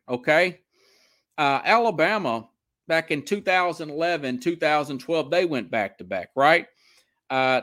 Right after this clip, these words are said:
two thousand three, two thousand four, Southern Cal did.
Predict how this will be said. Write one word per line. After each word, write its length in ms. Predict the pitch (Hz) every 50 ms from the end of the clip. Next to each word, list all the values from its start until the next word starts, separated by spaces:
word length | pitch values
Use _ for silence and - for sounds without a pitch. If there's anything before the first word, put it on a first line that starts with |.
| - -
two 240 | - 262 262 254
thousand 600 | - 220 214 214 208 196 202 165 170 175 165 147 - _ _ -
three, 560 | 170 170 185 196 202 202 202 202 196 - -
two 200 | - - 208 196
thousand 600 | 202 180 175 175 165 160 156 143 156 131 117 107
four, 680 | - - - - - - - 196 202 196 180 160 147
Southern 400 | - - - 196 180 165 156 139
Cal 340 | - - 160 165 170 165 160
did. 340 | 160 139 123 123 127 123 -